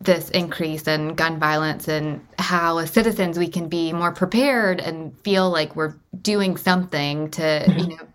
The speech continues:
Speaker 1: potentially save a life. And what was so interesting is that this group of community members wanted to feel like they were doing something in a situation where so often we feel so helpless,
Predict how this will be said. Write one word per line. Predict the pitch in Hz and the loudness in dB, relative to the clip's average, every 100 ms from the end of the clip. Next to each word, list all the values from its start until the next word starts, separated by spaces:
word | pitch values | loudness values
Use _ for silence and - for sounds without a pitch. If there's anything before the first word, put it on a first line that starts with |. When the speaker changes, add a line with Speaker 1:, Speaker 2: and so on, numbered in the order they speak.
| - | -6
Speaker 1:
potentially | 202 196 185 180 165 160 | -2 0 0 0 0 -2
save | 170 165 160 156 | -2 0 0 -2
a | - | -4
life. | 156 156 156 156 - - - - - - - - | 0 0 0 -2 -8 -14 -12 -12 -14 -16 -14 2
And | 190 190 185 - _ | 4 4 2 -2 _
what | 240 233 - | 2 2 2
was | 226 | 0
so | 247 240 226 | 2 2 2
interesting | 220 254 240 247 220 | 2 0 0 0 0
is | 202 190 | 0 0
that | 185 175 170 - _ - | 0 0 -2 -8 _ -2
this | 208 202 | 0 -2
group | - 208 214 214 214 | -2 2 2 0 0
of | 175 170 151 - - | 0 0 -4 -14 -10
community | - 214 233 262 220 | 0 2 2 2 0
members | 190 185 180 170 160 156 - - - - - - - | 2 2 2 0 -2 -8 -14 -16 -16 -18 -20 -16 -2
wanted | 180 185 220 233 240 233 | 2 4 4 4 2 0
to | 226 | -2
feel | 196 - 208 196 185 | -4 -2 2 4 4
like | 175 - | 0 0
they | 170 | 0
were | 160 | 0
doing | 160 180 180 175 | 0 2 2 0
something | 180 175 180 165 | -2 -4 -4 -6
in | 160 | -6
a | |
situation | 156 180 180 170 170 180 170 | -2 -2 0 0 2 0 0
where | 165 160 156 156 - - _ _ - - | -2 0 0 2 0 -6 _ _ -12 -4
so | 190 190 | 2 4
often | 165 165 185 175 | 2 0 0 0
we | 170 | 0
feel | 170 165 | 0 0
so | 165 160 | 0 0
helpless, | 196 233 214 165 | 0 2 2 0